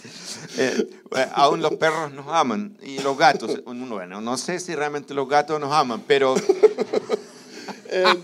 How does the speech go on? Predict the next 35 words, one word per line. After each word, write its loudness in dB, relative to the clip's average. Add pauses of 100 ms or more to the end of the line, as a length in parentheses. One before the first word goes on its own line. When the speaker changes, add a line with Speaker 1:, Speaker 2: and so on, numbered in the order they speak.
(160)
Speaker 2:
uh, -2 (1040)
it, 4 (120)
it's 8
love. 6
It 6
really -2
is -6
love. 0
It's -2
really 4
affection. -8
Speaker 1:
Eh, -2
es -16
una, -2
siente -4
la, -4
la, -10 (160)
la, -8 (300)
la, -4 (120)
el -14
cariño, 0
¿cierto? -10 (540)
Speaker 2:
Okay, 2
I 4
wanna 2
be 2
fair 0
to -4
cats. -6
I -4
do -2
believe 0
they -6
love. -12
Speaker 1:
Eh, -2